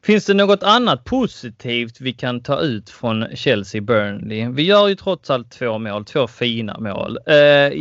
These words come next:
Higuain, jag skrev en artikel om honom, eh, på vår svenska fansida,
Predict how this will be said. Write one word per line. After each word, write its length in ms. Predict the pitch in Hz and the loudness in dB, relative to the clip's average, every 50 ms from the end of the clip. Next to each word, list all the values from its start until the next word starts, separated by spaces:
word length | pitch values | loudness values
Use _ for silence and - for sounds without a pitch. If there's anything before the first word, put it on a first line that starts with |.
| 156 127 | -6 -4
Higuain, 840 | 180 180 170 151 156 170 180 180 190 190 185 160 135 131 135 135 | -4 -4 -4 -2 0 2 2 2 2 2 0 -2 -4 -4 -4 -6
jag 220 | 139 147 147 143 - | -4 -4 -4 -4 -6
skrev 220 | - 147 139 139 | -6 -8 -8 -8
en 80 | 143 143 | -8 -8
artikel 480 | 139 _ - 151 131 _ - 123 120 | -10 _ -8 -10 -10 _ -12 -12 -10
om 100 | 120 123 | -10 -10
honom, 500 | 123 127 127 123 117 113 110 110 110 113 | -8 -8 -8 -8 -8 -8 -8 -8 -8 -10
eh, 420 | 117 - 120 113 110 110 107 107 104 | -10 -10 -8 -8 -6 -6 -6 -8 -8
på 140 | - - 113 | -8 -8 -8
vår 80 | 110 107 | -8 -8
svenska 360 | - - 113 107 - 120 113 | -6 -6 -8 -6 -6 -6 -4
fansida, 880 | - 127 123 123 123 123 - - 113 104 107 107 101 113 110 117 117 | -2 -2 0 0 -2 -4 -2 -2 -2 0 0 -2 0 0 0 0 -2